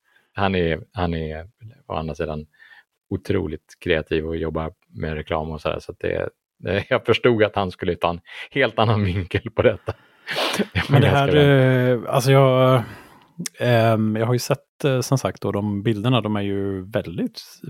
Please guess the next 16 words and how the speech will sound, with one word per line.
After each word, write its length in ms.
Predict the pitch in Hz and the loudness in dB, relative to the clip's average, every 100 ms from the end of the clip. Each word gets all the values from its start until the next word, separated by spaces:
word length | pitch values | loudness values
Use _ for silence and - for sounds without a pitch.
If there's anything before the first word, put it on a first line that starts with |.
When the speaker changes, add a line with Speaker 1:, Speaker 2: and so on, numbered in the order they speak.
| 127 - | -16 -4
Speaker 2:
fina, 300 | 127 104 - - | -4 -2 -6 -4
måste 220 | 120 - | -6 -6
jag 80 | 98 | -6
säga. 220 | 95 98 - _ - | -6 -8 -18 _ -12
Ehm, 460 | 101 95 95 95 104 | -8 -6 -6 -4 -2
är, 100 | 123 113 | 2 2
är 140 | 120 | 2
det, 180 | 127 - | 0 0
vet 200 | 127 123 | 0 2
du 60 | 120 | 4
om 100 | 120 | 2
det 60 | |
är 40 | 113 | 2
samma 580 | - 110 107 131 160 | 0 0 2 4 4
ryska, 520 | 143 139 - - 101 98 92 - _ - | 2 0 -2 -6 -2 -2 -4 -10 _ -10
eh, 480 | 107 101 101 95 | -6 -4 -4 -4